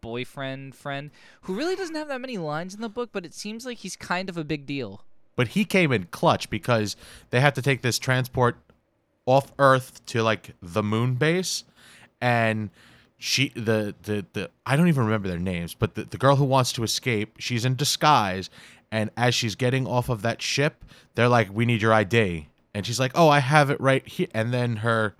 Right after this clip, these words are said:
Speaker 2: friend-zoned guy's like, "Oh, there you are. We need you upstairs right away." And he's such a big deal that they just let her through.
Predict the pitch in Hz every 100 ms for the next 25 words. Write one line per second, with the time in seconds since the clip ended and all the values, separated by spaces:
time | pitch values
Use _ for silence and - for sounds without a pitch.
0 | _ _ - 143 147 120 123 113 98 113
1 | 107 107 107 131 160 - _ _ - 226
2 | 185 185 202 226 175 170 160 147 139 208
3 | 214 185 196 - 208 175 127 151 170 165
4 | 190 117 104 131 165 175 160 110 - 135
5 | 95 110 131 170 110 98 98 104 92 -
6 | _ _ _ 85 101 127 - 110 - -
7 | 165 101